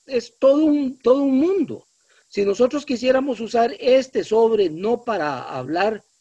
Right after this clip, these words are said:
de, del perro, del gramófono, del volcán, de la carreta, sino de Discolandia, podríamos hacerlo porque el dueño de la, de la, de la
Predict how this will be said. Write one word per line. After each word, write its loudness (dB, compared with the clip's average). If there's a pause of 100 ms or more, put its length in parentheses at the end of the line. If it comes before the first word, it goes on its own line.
(280)
de, -8
del -10
perro, -4
del -10
gramófono, -4
del -10
volcán, -6
de -10
la -10
carreta, -4 (260)
sino 0
de 0
Discolandia, -2
podríamos 2
hacerlo 2
porque -4
el -4
dueño 2 (540)
de -4
la, -2
de -6
la, -8
de -8
la -10